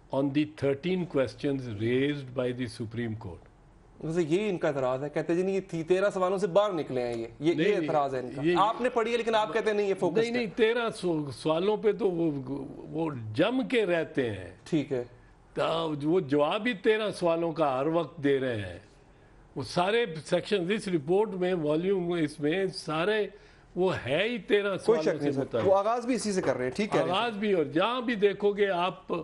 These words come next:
Speaker 1: वो तेरह सवालों का हर सेक्शन, इसके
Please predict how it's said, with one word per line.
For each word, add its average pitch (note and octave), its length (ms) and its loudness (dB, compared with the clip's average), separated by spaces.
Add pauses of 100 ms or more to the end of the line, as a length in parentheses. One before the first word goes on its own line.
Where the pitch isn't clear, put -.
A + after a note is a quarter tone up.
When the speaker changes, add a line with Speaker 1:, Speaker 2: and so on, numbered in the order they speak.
(480)
Speaker 1:
वो D3 380 2
तेरह F#3 360 2
सवालों E3 480 0
का D3+ 400 0 (120)
हर E3+ 220 -2
सेक्शन, F#3+ 500 -2
इसके E3 800 -4